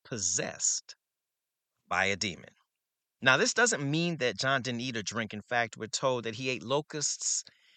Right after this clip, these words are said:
and he had wild honey. Yeah, he wasn't a carnivore. He ate bugs, y'all.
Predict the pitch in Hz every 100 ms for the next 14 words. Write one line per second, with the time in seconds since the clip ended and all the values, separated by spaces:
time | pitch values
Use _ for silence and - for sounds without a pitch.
0 | _ _ _ 131 127 117 131 104 101 113
1 | 113 110 92 - _ - 107 78 - -
2 | _ _ _ - 107 101 123 185 175 170
3 | 165 135 - 135 107 92 107 107 127 127
4 | 110 101 101 82 - 57 50